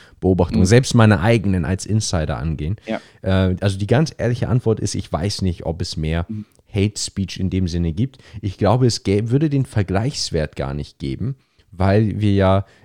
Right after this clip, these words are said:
Speaker 1: ein viel, ganz klar einen viel größeren Fokus jetzt drauf legen. Das heißt, äh, vor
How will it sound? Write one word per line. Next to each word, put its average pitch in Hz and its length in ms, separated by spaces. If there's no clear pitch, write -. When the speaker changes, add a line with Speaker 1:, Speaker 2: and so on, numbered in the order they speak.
Speaker 1:
ein 98 240
viel, 143 440
ganz 131 260
klar 123 160
einen 107 80
viel 135 240
größeren 107 420
Fokus - 400
jetzt - 200
drauf - 220
legen. - 240
Das 90 200
heißt, 95 360
äh, 82 320
vor 92 500